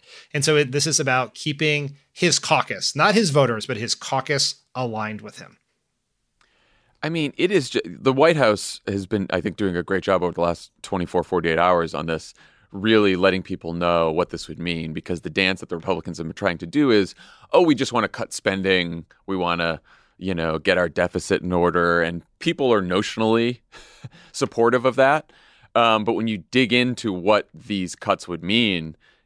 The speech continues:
Speaker 2: education, veterans healthcare, cancer research, food safety, law enforcement, the repeal of the clean energy tax credits in the Inflation Reduction Act could put a hundred thousand clean energy jobs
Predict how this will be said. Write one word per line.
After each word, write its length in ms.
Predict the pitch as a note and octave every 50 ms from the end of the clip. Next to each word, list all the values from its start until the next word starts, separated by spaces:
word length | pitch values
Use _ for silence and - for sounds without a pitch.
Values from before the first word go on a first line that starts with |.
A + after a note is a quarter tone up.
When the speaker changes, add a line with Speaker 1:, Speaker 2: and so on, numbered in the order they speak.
| _ -
Speaker 2:
education, 720 | B2 C3+ C3 D3 - - C3 A#2 A2 - - F#2 D#2+ D#2+ - -
veterans 380 | - B2 C#3+ - D#3 C#3 -
healthcare, 400 | - A#2 G#2+ - - - D#2+ C#2
cancer 460 | - - - D#3 E3 D#3+ - B2 A2 F#2+
research, 420 | F#2 F2 - - E2+ D2+ - -
food 280 | - - D3+ D#3+ C3+ -
safety, 340 | - G#2+ F2 - - - E2+
law 260 | F2 G2+ A#2 C3+ C#3+
enforcement, 640 | C3 A#2 - - F#2+ F#2 F2+ - - F2 D#2 - - - - - - _ _ _ - -
the 400 | - G#2+ A2 C3 B2+ B2 A#2+ - -
repeal 640 | A2 B2 B2 - - - E3+ F#3 G3+ G3 F#3+ E3+ - -
of 340 | D3 D3 D3 C#3 B2 A2 -
the 80 | C3
clean 280 | - - - D#3+ E3 D#3
energy 300 | D3 D3 D3 A#2+ A#2+ A#2
tax 380 | - - C#3+ D3+ E3 - -
credits 540 | - - C#3 A#2+ A2 A2 G#2 G2+ - - - _ _ _
in 420 | C3 C#3 C#3+ C#3+ C#3+ C#3+ C#3+ C#3
the 160 | A#2 C#3 C3 B2
Inflation 480 | A#2 A2+ - C3+ C#3+ C#3 - C#3+ B2+
Reduction 420 | B2 A#2+ A2 C#3 D#3+ - - B2+ G#2
Act 340 | F#2 F2+ F#2 - _ - - _ - - _ _ _ _ _ -
could 200 | - D3 A#2+ -
put 280 | - D3 D3 C#3 - _
a 80 | C#3 B2
hundred 460 | - - F3 E3+ F#3 G3 G3+ G3+ -
thousand 560 | E3+ F3+ F#3+ G3 G3 F3 F#3 F3 E3 D#3+ C#3+ - _ _ _ _ _
clean 340 | - - D3 D#3+ F3+ F#3+ F#3
energy 440 | - - C#3+ D#3 E3 D3 C3+ D3+ C#3+
jobs 600 | A#2+ C3 C#3+ D#3 E3 D3+ C3 A#2+ A2+ A2+ - -